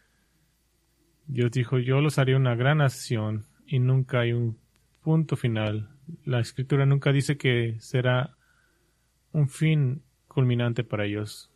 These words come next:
Son una nación con una relación eterna con Dios. La segunda es que son los hijos de Jacob.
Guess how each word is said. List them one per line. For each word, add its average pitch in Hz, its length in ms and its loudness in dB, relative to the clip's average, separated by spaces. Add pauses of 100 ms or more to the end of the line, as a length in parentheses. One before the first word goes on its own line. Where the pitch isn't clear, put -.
Son 135 220 -2
una 143 200 4
nación 131 300 0
con 139 140 -2
una 139 160 4
relación 120 340 0
eterna 123 320 -2
con 101 180 -10
Dios. 101 220 -6
La 117 140 -4
segunda 131 560 0
es 127 120 -2
que 127 220 -2 (580)
son 143 200 0
los 139 180 0
hijos 147 240 -2
de 123 120 -4
Jacob. 90 440 -10